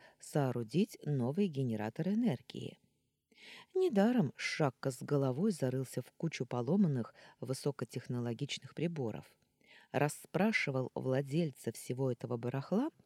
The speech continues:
о каких-то деталях, искал нужные составляющие. Мы с Пойто направились дальше и вскоре оказались в помещении с посудой и текстилем.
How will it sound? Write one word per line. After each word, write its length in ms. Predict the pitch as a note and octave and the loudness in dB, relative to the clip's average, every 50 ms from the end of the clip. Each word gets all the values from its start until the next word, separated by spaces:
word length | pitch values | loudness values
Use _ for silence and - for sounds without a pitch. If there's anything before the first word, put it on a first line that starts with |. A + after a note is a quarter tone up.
| _ _ - | _ _ -2
о 120 | - G3 | -2 -2
каких-то 480 | G3+ - F3 - - - - - - D#3+ | 0 0 -2 -2 -2 -6 -4 -4 -4 -6
деталях, 640 | C3+ - G#2 - - G#2 G#2 A2+ A2+ A#2+ A#2+ - - _ _ _ _ _ _ | -4 -4 -8 -8 -6 -4 -4 -2 -2 -2 -4 -6 -10 _ _ _ _ _ _
искал 480 | - A#2 - - - - A#2+ A#2+ D#3 G#3 | -6 -6 -6 -6 -8 -4 -2 0 2 2
нужные 520 | A3 F3 B2 A2 G2+ - A#2+ A#2+ B2 C3 | 2 2 0 -2 -6 -4 -4 -4 -4 -4
составляющие. 1120 | - - D3+ - - - E3+ E3 A#2 G#2+ - - - - - - - - - - - - _ _ _ _ _ _ _ _ _ _ _ _ _ _ _ _ _ _ _ - - - - - - | -6 -8 -12 -10 -6 -6 -6 -6 -6 -10 -8 -8 -8 -6 -6 -6 -6 -8 -8 -10 -10 -12 _ _ _ _ _ _ _ _ _ _ _ _ _ _ _ _ _ _ _ -20 -20 -20 -20 -12 -2
Мы 180 | - F4 G#4+ G4 | 4 8 8 8
с 100 | - - _ | 8 4 _
Пойто 340 | - - C#4 C4+ - - D#3 | 2 2 2 2 4 2 2
направились 640 | C#3 C3 A#2 - - C3+ C#3 C3+ B2 A#2+ G#2+ - | 2 2 0 0 0 0 0 0 -2 -4 -6 -6
дальше 500 | - - - - - - - - - - - _ _ _ _ _ _ _ | -8 -8 -8 -6 -6 -8 -8 -8 -8 -10 -12 _ _ _ _ _ _ _
и 80 | - - | -10 -10
вскоре 640 | - - - - - - - F3+ A#3+ B3+ E3 A2+ G#2+ _ _ - | -10 -10 -12 -16 -12 -6 -2 0 0 0 0 -2 -6 _ _ -8
оказались 640 | - - - - B2 A#2 B2+ C3 A#2+ A#2+ - - | -8 -6 -2 -2 -2 0 0 -2 -2 -2 -4 -8
в 60 | - _ | -12 _
помещении 800 | - A2+ A#2 A2+ A2+ - - - - F#3 A#3 C#4 C#4+ D4 D4+ | -6 -4 -2 -2 -4 -6 -6 -2 0 0 2 2 2 0 -2
с 140 | D4+ - - | -4 -6 -8
посудой 640 | - - G#3 - - - - A#2 B2 C3 F3+ G#3 - | -6 -6 -6 -6 -6 -8 -6 -6 -2 0 0 0 0
и 140 | - A#2+ A#2+ | -4 -8 -8
текстилем. 880 | - - C3+ - - - - - - G2 - - - - - - A#2+ | -6 -8 -8 -8 -10 -18 -16 -12 -12 -10 -8 -8 -8 -8 -10 -12 -14